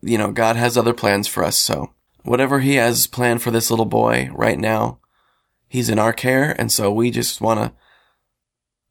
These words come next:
give him a nice, stable home full of fun and love,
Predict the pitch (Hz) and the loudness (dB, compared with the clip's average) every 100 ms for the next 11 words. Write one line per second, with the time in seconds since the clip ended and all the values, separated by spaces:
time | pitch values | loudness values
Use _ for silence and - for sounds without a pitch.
0 | - 127 120 113 104 120 123 120 - - | -4 -2 0 0 0 0 0 0 -2 0
1 | 135 135 127 123 127 131 131 - - 113 | 0 0 0 2 2 2 0 -4 -2 0
2 | 110 104 - 131 135 139 143 113 110 110 | 0 0 -2 0 2 2 0 0 0 2
3 | 110 113 - | 0 -2 -6